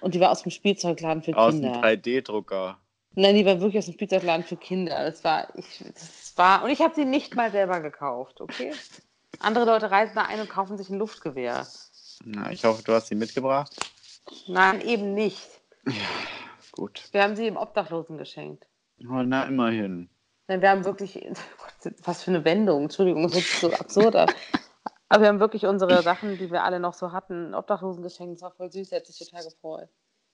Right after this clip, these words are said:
Speaker 2: Über die Plastikknarre.
Speaker 1: Nein, aber wir haben ihm Geld geschenkt und Essen und so, weil wir hatten noch voll gute Sachen.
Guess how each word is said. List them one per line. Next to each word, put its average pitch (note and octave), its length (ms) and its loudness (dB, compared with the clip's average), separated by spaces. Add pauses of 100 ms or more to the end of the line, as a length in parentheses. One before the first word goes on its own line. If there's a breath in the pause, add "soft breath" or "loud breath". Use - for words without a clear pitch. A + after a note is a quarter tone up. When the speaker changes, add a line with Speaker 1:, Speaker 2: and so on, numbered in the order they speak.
(120)
Speaker 2:
Über G#2 240 0
die G2 100 -6
Plastikknarre. F2 960 -4 (360)
Speaker 1:
Nein, F3+ 340 -2
aber F3 200 0
wir F3 80 -4
haben E3+ 140 -2
ihm E3 100 -6
Geld E3+ 280 2
geschenkt D#3+ 400 -8
und E3 100 -6
Essen D#3+ 340 -6
und C#3+ 160 -10
so, C#3+ 260 -6
weil D#3 100 -2
wir D#3 80 -2
hatten E3 140 -8
noch D#3+ 100 -6
voll E3 180 -2
gute E3+ 240 -6
Sachen. D3+ 540 -6